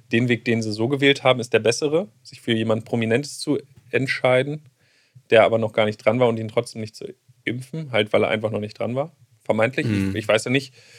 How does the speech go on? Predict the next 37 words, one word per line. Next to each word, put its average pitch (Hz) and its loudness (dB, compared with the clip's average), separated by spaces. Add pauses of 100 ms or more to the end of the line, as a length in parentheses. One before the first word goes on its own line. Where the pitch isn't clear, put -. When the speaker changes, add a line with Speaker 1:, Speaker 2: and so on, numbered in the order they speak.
(460)
Speaker 1:
äh, 117 -4
also 107 0
ich 107 -8
kenn 139 2
die 127 -4
Krankheitsgeschichte - -2
von - -14
<laughs> - -16
Günther 127 4
Jauch 120 6
nicht, 123 -2
ich 113 -6
weiß 110 4
nicht, 123 -6
zu 110 -12
welcher 110 4
Impfkategorie 110 -2
er 101 2
gehört, 117 4 (600)
aber 107 4
ich 98 2
Speaker 2:
Mhm. 95 2
Speaker 1:
vermute, 123 2
dass 117 2
er 110 -2
nicht 123 -4
zu - -8
Kategorie 110 -2
eins 127 -2 (600)
und 143 -2
nicht 127 -4
zu - -14
Kategorie 123 -4
zwei 123 2
zählt. 120 -4 (640)
Und, 110 -12
äh, 104 -6